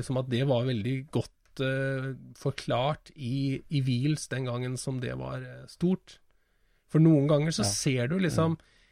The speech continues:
Speaker 1: du leser en, en artikkel om en skikkelig interessant bil som har masse finurligheter og sånt, og du skjønner at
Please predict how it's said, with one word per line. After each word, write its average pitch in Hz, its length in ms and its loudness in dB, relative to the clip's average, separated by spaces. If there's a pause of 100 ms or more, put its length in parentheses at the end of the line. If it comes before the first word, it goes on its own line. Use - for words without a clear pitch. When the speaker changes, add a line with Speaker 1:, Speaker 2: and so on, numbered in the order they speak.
(300)
Speaker 1:
du 156 80 6
leser 156 560 4
en, 160 280 -2 (120)
en 143 120 -2
artikkel 147 460 -4
om 139 120 -2
en 143 80 -2
skikkelig - 580 -4 (120)
interessant 123 360 -2
bil 110 180 -2
som 131 140 -2
har 139 300 -2
masse - 500 -4 (540)
finurligheter 117 640 -2
og 127 60 -4
sånt, 131 180 -6
og 226 120 -4
du 202 80 -2
skjønner 131 560 -2
at - 160 -8